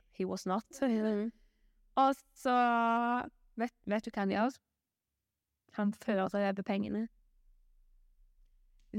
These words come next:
Speaker 1: Does a guilty man do that? Yes, he does.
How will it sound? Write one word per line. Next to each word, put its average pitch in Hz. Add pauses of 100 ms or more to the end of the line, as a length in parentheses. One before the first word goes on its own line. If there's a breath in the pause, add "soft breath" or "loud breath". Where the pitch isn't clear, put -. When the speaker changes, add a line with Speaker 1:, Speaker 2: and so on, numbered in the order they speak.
Speaker 1:
Does 277
a 277
guilty 247
man 220
do 202
that? 190 (480)
Yes, -
he 240
does. -